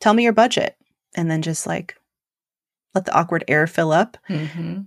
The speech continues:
Speaker 1: It's a human being on the other end. And sometimes they're just gonna fill that silence with in-, with information,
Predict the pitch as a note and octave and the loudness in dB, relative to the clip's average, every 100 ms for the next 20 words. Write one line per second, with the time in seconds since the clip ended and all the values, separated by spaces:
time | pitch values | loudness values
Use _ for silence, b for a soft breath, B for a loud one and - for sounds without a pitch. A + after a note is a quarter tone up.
0 | _ _ - C4+ E4+ - E4 D4+ A#3+ C4+ | _ _ -2 0 0 2 2 4 2 2
1 | C#4+ G3 F3+ - E3+ D#3+ F#3 E3+ F3 G#3+ | 2 2 2 2 2 0 0 0 -2 -6
2 | - _ _ _ _ G3+ G3 G#3+ A3 C4+ | -10 _ _ _ _ 0 0 0 0 0
3 | C4 A#3+ G3+ A3 G#3+ - A3 G3+ G3+ G3+ | 2 2 0 2 0 -2 -2 0 0 4
4 | G3+ F3+ F#3+ G#3+ F#3+ F#3+ F#3 - F3+ F#3+ | 4 2 0 2 0 0 -2 0 -2 -4
5 | _ - F#3+ - G3 F#3+ F3+ G#3 - - | _ 0 2 4 2 2 0 -2 -4 -8